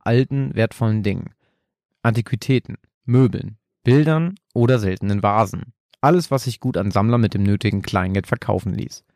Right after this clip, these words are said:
Pete war Antiquitätenhändler. Er hatte ein gut laufendes Geschäft, mitten in Hackney, was bis unter die Decke vollgestopft war mit den verschiedensten Dingen.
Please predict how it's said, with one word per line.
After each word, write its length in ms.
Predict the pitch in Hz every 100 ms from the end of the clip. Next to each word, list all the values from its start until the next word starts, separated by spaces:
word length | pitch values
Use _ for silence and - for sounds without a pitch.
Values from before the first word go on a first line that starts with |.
| _ _ _ _ _ _ _
Pete 240 | - 156 -
war 120 | 131
Antiquitätenhändler. 920 | 123 110 123 123 117 92 87 - - - _ _ -
Er 80 | 120
hatte 140 | 135
ein 140 | 131
gut 200 | 117 170
laufendes 400 | 139 135 127 113
Geschäft, 440 | - 110 - - -
mitten 240 | 123 139 127
in 100 | 110
Hackney, 520 | 117 - 95 - - _ -
was 280 | 110 - -
bis 160 | 139 123
unter 220 | 170 185
die 100 | 165
Decke 220 | 147 151
vollgestopft 560 | - 135 120 - 104 -
war 140 | 107
mit 100 | 104
den 120 | 101
verschiedensten 600 | 92 107 - 107 104 131 127
Dingen. 260 | 104 -